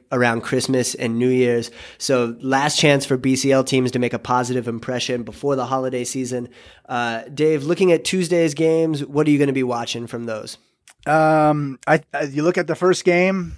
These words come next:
Speaker 2: on the schedule, Nizhny Novgorod, uh, Anvil, you know, really a huge game if you look at the standings in Group A, you know, both teams four and four and fighting for, uh, a playoff spot. Uh, also Holon, Holon Vene-, uh, Venezia,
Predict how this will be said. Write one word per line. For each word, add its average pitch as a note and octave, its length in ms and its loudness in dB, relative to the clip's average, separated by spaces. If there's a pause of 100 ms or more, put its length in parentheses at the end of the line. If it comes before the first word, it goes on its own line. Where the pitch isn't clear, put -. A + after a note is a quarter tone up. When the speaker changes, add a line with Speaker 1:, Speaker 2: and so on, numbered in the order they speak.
(160)
Speaker 2:
on D#3+ 180 2
the D#3+ 60 -4
schedule, F3 460 0
Nizhny D#3+ 340 -2
Novgorod, D#3+ 840 2
uh, C3+ 440 -2
Anvil, D#3 560 0
you C#3+ 120 -8
know, C3+ 180 -2 (140)
really E3+ 280 4
a - 20 2
huge F3 220 2
game F3 240 2
if D3 80 -4
you D#3+ 80 4
look D#3 100 2
at D#3+ 60 -6
the D3 40 -4
standings D#3 640 0 (120)
in D3 160 -2
Group D3+ 280 -2
A, D#3 460 4
you D3 80 -4
know, C#3 100 0
both C#3+ 260 -2
teams D3+ 280 -2
four D3 260 2
and D3 80 0
four D3 360 2
and C#3 100 -4
fighting C3+ 360 -2
for, C3+ 500 0 (360)
uh, C3 480 0
a C#3+ 80 -10
playoff D3 380 4
spot. C#3+ 540 2 (440)
Uh, B2+ 560 0
also D3 460 4
Holon, D3 600 2 (260)
Holon D3+ 400 4
Vene-, C#3+ 320 0
uh, C#3 220 -2
Venezia, D3+ 720 4